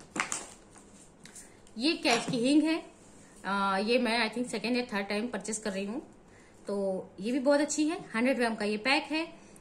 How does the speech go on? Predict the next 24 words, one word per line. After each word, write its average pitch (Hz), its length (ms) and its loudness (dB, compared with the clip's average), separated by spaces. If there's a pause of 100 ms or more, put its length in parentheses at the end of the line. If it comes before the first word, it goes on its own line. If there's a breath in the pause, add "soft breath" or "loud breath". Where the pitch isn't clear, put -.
(140)
और 190 460 2
एमआरपी 277 420 2
जो 262 140 2
है 269 160 0
वो 220 220 -2
है 240 160 -2
टू 247 220 0
हंड्रेड 214 420 -4
थर्टी 190 220 -2
रुपीज 226 380 -2 (640 loud breath)
और 196 180 -2
मैं 214 120 -2
आपको, 262 480 -4 (200)
ये 247 140 0
मुझे 294 200 2
मिली 220 280 0
है 311 160 2
only 254 320 0 (2250 loud breath)
one 302 260 4
hundred 302 340 4
एट्टी 214 240 -2
फ़ोर 262 260 2
रुपीज 180 280 -2
का। 156 360 -8